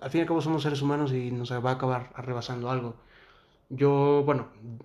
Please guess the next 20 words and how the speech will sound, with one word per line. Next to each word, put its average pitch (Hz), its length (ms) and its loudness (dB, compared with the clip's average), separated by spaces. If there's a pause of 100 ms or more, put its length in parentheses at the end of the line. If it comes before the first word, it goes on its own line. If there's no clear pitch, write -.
(300)
voy 135 200 0
a 139 40 4
hablar 135 200 4
en 127 80 4
general, 131 500 -2 (420)
este, 120 560 -6
es 120 100 -4
algo 139 160 6
que 135 60 0
también 131 200 4
comenté 127 400 2
mucho, 147 360 4
¿no? 135 120 2
Porque 135 220 4
en 131 140 4
clases 151 420 4
también 147 220 0
estuvimos 143 420 0
viendo 135 200 2
mucho, 135 420 0